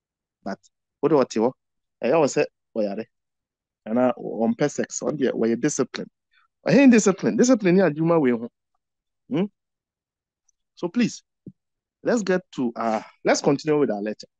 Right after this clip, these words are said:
Okay. Mm-hmm. So these are two important questions you should know. And as midwife, please do check those hormones for men. Okay,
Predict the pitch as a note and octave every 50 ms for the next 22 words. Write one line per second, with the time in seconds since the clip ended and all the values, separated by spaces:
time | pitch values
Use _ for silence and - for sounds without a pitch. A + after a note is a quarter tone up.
0 | _ _ C3+ C#3 D#3+ - _ _ _ _ _ _ _ _ _ - - A#2+ G#2 F#2+
1 | E2+ - - A#2 B2+ F3 G#3 D#3 B2+ - - G3 G#3+ A3 F#3+ D3 - - E3 D#3+
2 | D#3+ E3 D3+ - - B2 - - A#2+ G#2+ G2 - - G2+ G2 G2 G2+ - - _
3 | _ _ _ _ _ _ _ _ _ _ _ _ - A#2 B2+ C#3 D3 - - G#3+
4 | C4 A#3 G#3+ F3+ C3+ G#2+ - - - G3 D#3+ - - - - - - _ _ _
5 | _ - A3 C#4+ C#4+ - - G3+ F3+ F3+ - F3 F3 F3 E3+ - - D#3 C#3+ C#3
6 | A#2 F#2 - - - - A#2 A2+ C3 D3 C3 F#2+ - _ _ _ _ _ _ _
7 | _ _ _ _ _ _ _ - - C#3 C3+ C#3